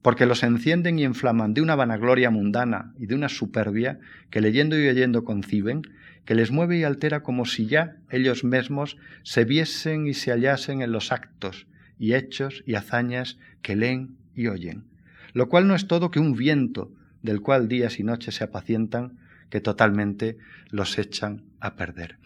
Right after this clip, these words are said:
Como Don Quijote, siendo joven, como él dice, de claro en claro y de oscuro en oscuro,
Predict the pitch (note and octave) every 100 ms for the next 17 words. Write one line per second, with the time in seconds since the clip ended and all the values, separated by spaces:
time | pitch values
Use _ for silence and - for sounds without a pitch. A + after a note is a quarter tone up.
0 | - - - _ - F#2+ F#2+ F#2 F#2+ -
1 | D3 G2 F#2+ - G#2+ G2 G2+ - C3 B2+
2 | - - F#2 E2 F#2+ G#2+ A#2+ A#2 A2+ -
3 | - - F#2 A2 A2+ A2 G2 A2+ G#2+ G2+
4 | G2 F#2+ G2 A#2 G#2+ F#2+ E2+ - C3+ D3